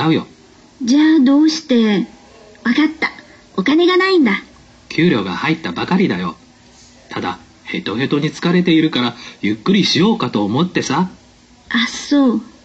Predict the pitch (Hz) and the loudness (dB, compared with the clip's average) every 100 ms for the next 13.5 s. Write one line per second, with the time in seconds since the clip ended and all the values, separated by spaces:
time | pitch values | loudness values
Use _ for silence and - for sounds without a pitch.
0 | - - - 101 165 226 160 113 120 131 | -20 -18 -8 -2 2 2 2 0 -2 -2
1 | 135 127 123 107 113 98 90 101 131 131 | 0 0 0 -2 -2 -4 -4 -4 -4 -2
2 | 120 101 98 92 127 143 139 117 101 110 | -2 -2 -2 -2 -2 -4 -4 -6 -4 -4
3 | 143 160 156 120 95 107 - - 92 139 | -2 0 2 0 -2 -6 -8 -8 -8 -6
4 | 143 - - - - - - - _ - | -8 -10 -20 -20 -20 -20 -20 -20 _ -2
5 | 339 254 - - - - - _ - 262 | 2 2 0 -8 -20 -20 -20 _ 0 2
6 | 254 233 - - _ - 330 349 - 349 | 2 0 -4 -20 _ -2 0 0 0 2
7 | 262 226 196 - - 233 262 269 294 285 | 4 4 2 -2 -2 2 2 2 2 4
8 | 285 302 339 294 214 202 311 349 302 233 | 4 4 4 4 2 2 2 4 4 2
9 | 220 208 - 214 226 285 302 311 240 202 | 0 -2 -2 0 4 4 4 2 2 4
10 | 190 233 247 - - - - - - - | 4 2 0 -8 -20 -20 -20 -20 -20 -20
11 | _ _ _ _ _ - - _ _ _ | _ _ _ _ _ -20 -20 _ _ _
12 | _ - - _ 247 294 370 370 370 359 | _ -20 -20 _ -2 0 0 2 2 0
13 | - 311 302 226 233 | 0 2 2 2 -2